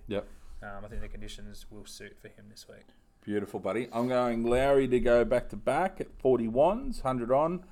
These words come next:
Speaker 1: and I, I had, it could be, could be four dollars fifty. I'm still gonna take Rahm. He finished seventh at Scottish, with not a hell of a lot going his way. So eight fifty still fine for me. Two hundred. Uh, happy days, mate. I'll be,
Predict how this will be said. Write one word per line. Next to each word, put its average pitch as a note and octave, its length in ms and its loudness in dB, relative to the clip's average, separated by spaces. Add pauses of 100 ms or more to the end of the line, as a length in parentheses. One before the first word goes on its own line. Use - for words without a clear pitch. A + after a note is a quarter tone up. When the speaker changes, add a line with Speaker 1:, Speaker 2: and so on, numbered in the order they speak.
(380)
Speaker 1:
and G#2+ 500 2
I, G#2 320 2 (240)
I G2+ 40 -6
had, G2 100 -2
it - 80 -6
could G#2+ 160 -4
be, G2 180 -8 (160)
could A#2 140 -6
be A2 80 -4
four F#2+ 240 -2
dollars - 260 0
fifty. F#2 400 -10 (400)
I'm F#2 80 -8
still - 180 2
gonna G2 160 0
take F#2 220 -2
Rahm. F#2+ 380 2
He F#2+ 100 -8 (160)
finished G#2+ 320 -6
seventh A#2 360 0
at - 100 -16
Scottish, C3 640 4 (520)
with G#2 260 -2
not A2 180 8
a - 40 -2
hell A2+ 180 6
of G#2 60 2
a - 20 -2
lot G#2 280 4
going G#2+ 280 2
his F#2 140 -4
way. A#2+ 300 2
So G2+ 420 2
eight A#2 180 2
fifty - 300 -6
still A2+ 240 -2
fine A2 280 2
for G#2+ 140 -2
me. C#3+ 240 0
Two B2 180 -2
hundred. D3+ 380 2 (600)
Uh, G2 380 0
happy A#2+ 240 -4
days, A2+ 240 6
mate. G#2+ 140 4
I'll B2+ 60 6
be, G#2+ 160 -4